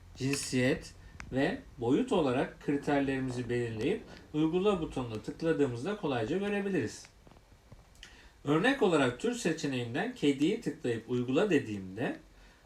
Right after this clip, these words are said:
uygulamamızın ilanlar havuzunda mevcut olan sadece kedi ilanlarını gördüğünüz gibi karşımıza çıkartacaktır. Ekranınızın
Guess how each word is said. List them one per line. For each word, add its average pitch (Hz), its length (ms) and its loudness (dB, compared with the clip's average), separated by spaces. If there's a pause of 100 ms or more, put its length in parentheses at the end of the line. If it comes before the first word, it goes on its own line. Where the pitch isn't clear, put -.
(160)
uygulamamızın 175 960 0
ilanlar 147 520 2
havuzunda 147 640 -2
mevcut 156 460 -2
olan 143 220 -2
sadece 190 500 -2
kedi 156 220 -2
ilanlarını 131 720 -4
gördüğünüz 143 540 4
gibi 107 180 -8
karşımıza 147 600 -2
çıkartacaktır. 117 960 -8 (1500)
Ekranınızın 202 800 2